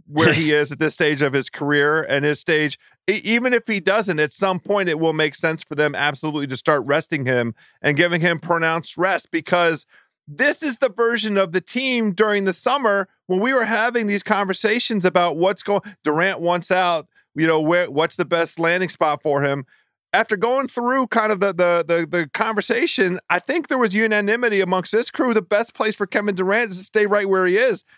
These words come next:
Speaker 1: The Nets are pretty good. They have, you know, they added some pieces this season. They had pieces in place. I'm not apologizing for anything. And, you know, we're only a third of the way through the season.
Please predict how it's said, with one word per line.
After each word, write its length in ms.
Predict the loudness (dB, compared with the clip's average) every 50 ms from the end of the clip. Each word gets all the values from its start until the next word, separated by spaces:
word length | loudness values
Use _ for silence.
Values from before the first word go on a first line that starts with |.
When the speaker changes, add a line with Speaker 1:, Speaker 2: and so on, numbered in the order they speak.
| _ -6
Speaker 1:
The 80 | -4 0
Nets 240 | 0 0 0 2 0
are 80 | -2
pretty 260 | 0 -2 -4 -2 -2 -2
good. 480 | 0 2 2 2 2 0 0 -4 -8 _ _ _ _ _ -2
They 120 | 0 0
have, 420 | 2 2 2 2 0 0 -4 -8 -8
you 120 | -2 0 2
know, 140 | 2 2 2
they 220 | 2 0 0 0
added 320 | 0 0 2 2 0 0
some 160 | -2 -4 -4 -4
pieces 480 | -4 -2 -2 -2 -2 -4 -6 -6 -2
this 200 | 0 0 0 0
season. 380 | 0 0 0 0 0 -4 -6 -8 _ _ _ 0
They 80 | 2 2
had 180 | 2 2 0
pieces 400 | -2 0 0 0 0 0 0 2
in 160 | 2 0 0 0
place. 540 | 0 0 2 2 2 0 -2 -4 -6 -10 _ _ _ _ -2
I'm 160 | 0 0 2
not 160 | 2 2 2 0
apologizing 920 | 0 0 0 0 0 0 0 2 2 2 2 2 2 0 0 0 -2 -6 _ _ _ 0
for 160 | 0 2 2
anything. 640 | 2 2 0 -2 -2 0 0 2 2 0 0 -4 -8 _ -2
And, 520 | 0 2 2 2 2 0 0 -2 -4 -6 -2
you 100 | 0 2
know, 160 | 2 2 2
we're 160 | 2 2 2 2
only 220 | 2 2 2 0
a 60 | 0
third 280 | 0 0 0 0 0 2
of 40 | 0
the 80 | 0
way 340 | 2 2 2 2 0 0 -4 _ _ _ _ _ 0
through 160 | 2 2 2
the 100 | 2 0
season. 500 | -2 0 0 0 2 2 0 0 -2 -4